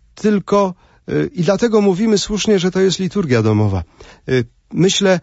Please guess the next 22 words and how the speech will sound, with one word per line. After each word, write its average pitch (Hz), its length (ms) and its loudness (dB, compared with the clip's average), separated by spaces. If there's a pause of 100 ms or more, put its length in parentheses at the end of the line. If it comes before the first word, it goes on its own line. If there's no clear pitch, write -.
(140)
o 160 120 -2
kolejnych, 185 600 2 (280)
e, 123 160 -2
takich 127 360 -4
rzeczach, 127 320 0
jak 139 160 2
zielone 160 420 2
drzewko. 139 580 -2 (360)
Oczywiście 220 520 2
to, 208 240 0 (260)
to, - 140 -16 (120)
to 202 120 0
nie 214 160 4
należy 208 480 2
do 143 120 0
realiów, 139 640 0
e, 139 240 -4
ewangelicznych. 143 960 0 (420)
E, 120 180 -4
to 196 280 0
jest, 185 560 0 (340)
e, 147 40 -6